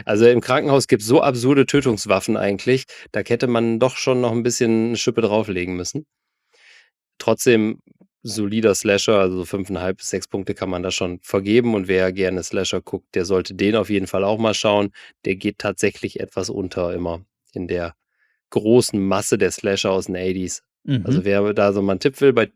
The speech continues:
Speaker 1: der ist bei Tubi, glaub ich, drin. Zieht euch den gerne mal rein, wenn ihr mal Langeweile habt und Bock auf einen Slasher.
Speaker 2: Sag mal, Tubi, genau. Ich hab mich damit nie beschäftigt, aber du hast ja ab und zu auch schon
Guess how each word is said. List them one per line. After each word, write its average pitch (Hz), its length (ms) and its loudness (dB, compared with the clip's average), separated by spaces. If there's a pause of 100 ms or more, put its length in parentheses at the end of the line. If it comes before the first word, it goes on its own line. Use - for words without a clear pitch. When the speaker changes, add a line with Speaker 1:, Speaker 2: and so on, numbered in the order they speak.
Speaker 1:
der 107 100 2
ist - 80 -6
bei 104 120 0
Tubi, 135 360 -2
glaub 123 200 4
ich, 113 100 0
drin. 110 300 2 (880)
Zieht - 220 -8
euch 98 100 -2
den 95 160 -6
gerne 95 220 0
mal 90 140 -2
rein, 90 240 -2
wenn 92 100 -2
ihr 87 60 -2
mal 87 100 -2
Langeweile 90 460 -4
habt - 260 -12
und 90 80 -12
Bock 87 180 -10
auf - 80 -8
einen 95 80 -8
Slasher. 92 400 -4 (800)
Speaker 2:
Sag 127 200 -2
mal, 123 320 0 (920)
Tubi, 113 800 -4 (160)
genau. 110 540 2
Ich - 140 -8
hab 160 80 0
mich 175 80 0
damit 165 200 2
nie 156 100 4
beschäftigt, 143 760 0
aber 120 180 2
du 131 100 4
hast 131 160 -2
ja 120 80 2
ab - 120 -6
und 131 80 2
zu - 180 -4
auch 123 80 -4
schon 113 300 -2